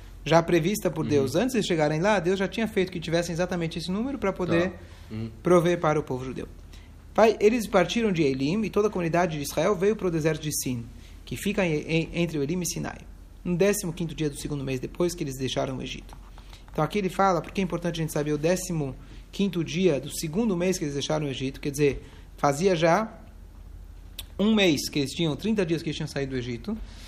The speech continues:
Speaker 1: e agora eles vão reclamar por comida. O que, que eles comeram até então?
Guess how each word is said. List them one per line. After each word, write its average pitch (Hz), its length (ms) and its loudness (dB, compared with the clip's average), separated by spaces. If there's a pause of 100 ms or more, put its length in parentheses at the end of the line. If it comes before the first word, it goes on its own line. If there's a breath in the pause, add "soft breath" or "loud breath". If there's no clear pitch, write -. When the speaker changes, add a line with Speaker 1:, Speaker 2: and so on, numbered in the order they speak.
(180 loud breath)
Speaker 1:
e 151 100 4
agora 220 360 8
eles 214 120 2
vão 208 100 2
reclamar 180 340 2
por 175 120 -8
comida. 135 400 -4 (560)
O - 40 -16
que, 208 100 -10
que 233 60 -2
eles 214 140 -4
comeram 170 260 -2
até 156 140 -4
então? 156 320 -4